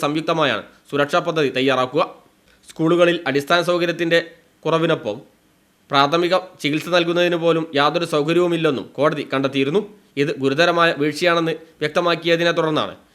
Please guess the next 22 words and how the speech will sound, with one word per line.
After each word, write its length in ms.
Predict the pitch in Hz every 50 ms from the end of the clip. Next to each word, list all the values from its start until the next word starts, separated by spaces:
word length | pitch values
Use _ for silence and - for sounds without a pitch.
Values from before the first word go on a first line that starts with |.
| _ _ -
വിദ്യാഭ്യാസ 360 | 135 147 165 165 170 175 165 175 175
വകുപ്പ് 180 | 170 160 151 160 156 - 127
അടിയന്തര 320 | 131 151 165 165 175 175 175 170
നടപടി 260 | 170 165 170 170 151
സ്വീകരിക്കാൻ 400 | 175 165 160 151 143 135 113 - - - _ _ _ _ _ _ _ _ _ -
തയ്യാറായത്. 460 | 139 143 143 139 135 135 139 139 143 - - - - _ _ _ _ _ _ _ -
സർക്കാർ 280 | 147 139 143 - 175 175 170
സ്കൂളുകൾക്ക് 400 | - 180 180 180 180 175 175 170 165
പുറമെ 240 | 160 151 123 107 104 - - -
സി 120 | 143 139 143 151
ബി 100 | 175 180
എസ് 200 | 170 175 - 170
ഇ, 20 | 165 165 - - _ _ _ _ _ _ _ 135 131
ഐ 20 | 143 143
സി 80 | - 175 175
എസ് 120 | 170 175
ഇ 40 | 175 165
സ്കൂളുകളിലും 480 | - 185 175 175 175 165 165 160 160 160 - -
സുരക്ഷാ 280 | 139 143 143 - 175 165
പദ്ധതി 220 | 170 165 151 143 117 123
നടപ്പാക്കും. 400 | 123 123 - 143 135 131 202 208 - - - _ _ _ -
ശൗചാലയങ്ങളിൽ 680 | 151 135 139 135 - 170 170 170 175 175 175 170 170 165